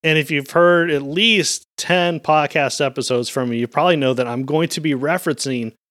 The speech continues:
the Icebreakers episode, which is episode number two. This episode will give you formulas that you can use right away for free. And the most important part is to practice them.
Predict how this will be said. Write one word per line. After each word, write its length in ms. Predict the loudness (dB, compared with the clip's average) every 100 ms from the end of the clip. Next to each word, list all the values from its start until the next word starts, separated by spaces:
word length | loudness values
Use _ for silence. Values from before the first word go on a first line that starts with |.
| -6
the 160 | -4 -4
Icebreakers 840 | 0 0 0 -2 -2 0 0 -4
episode, 640 | 0 0 0 -4 -2 -4 -4
which 180 | -4 -4
is 120 | -4
episode 720 | -2 0 -2 0 2 2 -2
number 540 | -8 -4 -2 0 0 0
two. 540 | -4 -4 -2 -2 -4 _ _ _ _ _ _ -4
This 260 | -2 2
episode 540 | 0 2 -2 0 0 0
will 80 |
give 200 | -2 -2
you 80 | -4
formulas 600 | -2 -2 0 0 0 0
that 80 | -2
you 80 | -2
can 160 | -2
use 260 | 0 -2 -4 _ -10
right 320 | 0 2 4
away 320 | 4 4 -2 _ _
for 540 | -8 -4 0 2 2
free. 760 | 0 -12 -10 -4 0 0 -2 -8 _ _ _ _ _ _ _ -2
And 200 | -2 0
the 60 |
most 320 | 0 -2 -2
important 420 | -4 0 0 0 -2
part 400 | 2 2 0 -6 _ -4
is 200 | -2 -2
to 120 | -2
practice 560 | -2 0 0 2 0 0
them. 300 | -2 -4 -10